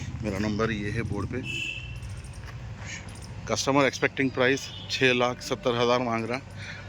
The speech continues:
बार्गेनिंग है, अगर से किसी को चाहिए तो जगतियाल को आना पड़ेगा। जगतियाल तेलंगाना स्टेट, जगतियाल डिस्ट्रिक्ट है। जगतियाल से करीमनगर जाने की रोड पे धरूर, धरूर में प्राइम मोटर्स हमारी ऑफिस है सर।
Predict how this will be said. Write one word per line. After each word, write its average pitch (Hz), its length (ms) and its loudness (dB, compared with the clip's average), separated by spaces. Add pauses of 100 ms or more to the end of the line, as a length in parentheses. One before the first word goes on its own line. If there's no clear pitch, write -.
(160)
बार्गेनिंग 117 520 6
है, 127 100 2 (340)
अगर 104 140 -2
से 104 140 -6
किसी 101 200 -2
को 104 100 -2
चाहिए 107 380 2 (500)
तो 123 80 2
जगतियाल 123 440 4
को 127 80 0
आना 123 160 4
पड़ेगा। 123 340 2
जगतियाल 107 360 0
तेलंगाना 113 460 2
स्टेट, 123 360 0 (1400)
जगतियाल 117 440 4
डिस्ट्रिक्ट 123 380 0
है। 139 140 2 (720)
जगतियाल 123 360 4
से 123 140 0
करीमनगर 120 380 4
जाने 117 240 4
की 117 140 2
रोड 110 260 4
पे 131 120 2 (580)
धरूर, 123 320 4
धरूर 117 300 2
में 131 160 4
प्राइम 117 280 4
मोटर्स 120 420 2
हमारी 107 320 0
ऑफिस 107 320 0
है 127 60 -2
सर। 110 160 -6